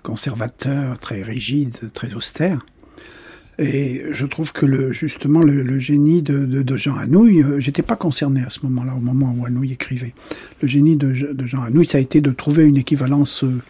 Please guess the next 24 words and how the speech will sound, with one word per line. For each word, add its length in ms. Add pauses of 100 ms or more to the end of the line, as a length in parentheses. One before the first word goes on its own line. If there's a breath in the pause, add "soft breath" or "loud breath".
(460 loud breath)
européenne 720
à 80
la, 120
à 220
l'Amérique, 680
euh, 440
puritaine. 680 (500 loud breath)
Et 100
c'est 240
à, 140
c'est 140
pour 140
ça 120
qu'il, 500
qu'on 140
s'est 160
tourné 320
vers, 340
vers 300
Genève 580 (800 loud breath)
et 60
sa 160
banlieue, 440
euh, 540